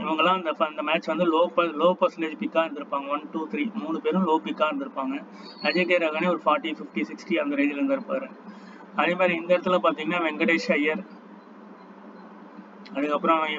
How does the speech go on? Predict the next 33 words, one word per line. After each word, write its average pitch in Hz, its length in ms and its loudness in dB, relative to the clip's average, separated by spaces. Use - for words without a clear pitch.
வி 156 80 4
விஜயகுமார், 147 640 2
எம் 156 160 -4
டாகர், 147 280 0
இவங்கெல்லாம் 165 360 2
வந்து 165 160 -2
ஒரு 151 120 -4
லோ 165 80 2
பிக் 165 200 0
பிளேயரா 151 300 2
இருந்திருப்பாங்க. 135 520 -2
So, - 160 0
இதெல்லாம் 160 280 2
மைண்ட் 160 180 -2
செட் 143 160 -6
பண்ணி 165 220 2
டீம் 156 180 -4
கிரியேட் 143 240 -4
பண்ணும். 135 220 -4
So, 156 100 0
கொல்கத்தா 165 400 4
நைட் 160 200 0
ரைடர்ஸ், 175 260 4
ஆர் 156 180 4
சி - 160 -4
பி, 143 80 0
கேப்டன் 165 360 2
ஆர் 160 160 2
சி 170 140 -2
பி, 202 80 8
கொல்கத்தா 160 340 0
நைட் 143 180 -2
ரைடர்ஸ். 131 280 -4